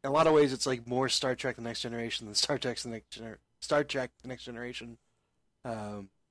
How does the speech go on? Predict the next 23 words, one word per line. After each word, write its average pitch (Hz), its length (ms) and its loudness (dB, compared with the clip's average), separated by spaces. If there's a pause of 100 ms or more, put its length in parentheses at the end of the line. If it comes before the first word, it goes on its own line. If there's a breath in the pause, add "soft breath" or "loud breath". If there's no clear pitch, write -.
(140)
I - 100 -20
think 156 120 -4
they've 165 140 8
been 147 160 2
smart 147 480 4 (100)
with 127 320 -6
how 131 180 -2
they 127 120 -2
use 117 340 -2
Seth - 260 0
MacFarlane 120 500 -8
in 123 60 -8
the 123 60 -10
show, 127 340 -6 (680)
um, - 640 -6 (500)
where 117 200 0
there's 113 180 0
a 127 40 -4
few 247 200 4
episodes 147 400 4
where 127 100 2
he 123 80 0
doesn't, 123 380 -2